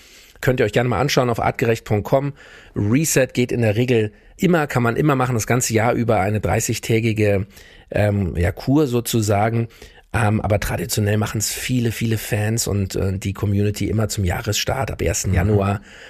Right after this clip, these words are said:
Speaker 1: Ähm, insofern an alle, die jetzt gerade mit Reset, äh, dabei sind, Leute, gut durchhalten, viel Erfolg und wie Matthias sagt, ähm,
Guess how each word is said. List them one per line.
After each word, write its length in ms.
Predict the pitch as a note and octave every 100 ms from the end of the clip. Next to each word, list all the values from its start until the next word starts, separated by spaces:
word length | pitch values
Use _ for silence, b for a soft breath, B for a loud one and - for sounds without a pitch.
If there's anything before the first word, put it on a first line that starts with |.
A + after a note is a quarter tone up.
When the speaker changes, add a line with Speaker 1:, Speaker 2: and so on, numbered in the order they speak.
| B
Speaker 1:
Ähm, 240 | - F#2 F2+
insofern 520 | F#2+ G2 - F#2+ F#2
an 180 | - F#2+
alle, 200 | F#2+ G#2
die 100 | G2
jetzt 200 | G2+ -
gerade 260 | F#2 G2
mit 180 | F#2+ F#2
Reset, 440 | G2 G#2+ G#2+ G2+ -
äh, 100 | F2+
dabei 380 | G2 F#2 G2
sind, 200 | G#2 A2
Leute, 440 | F#2+ G2 A2+ G#2+ G#2 B B B
gut 200 | - A2+
durchhalten, 420 | A2 A2+ G#2+ G#2+ G#2
viel 140 | A2+
Erfolg 420 | A2 - G2+ A#2
und 140 | - G#2
wie 80 |
Matthias 400 | G#2+ G2+ A2 G#2
sagt, 280 | G#2 A2 - -
ähm, 320 | F2+ F2+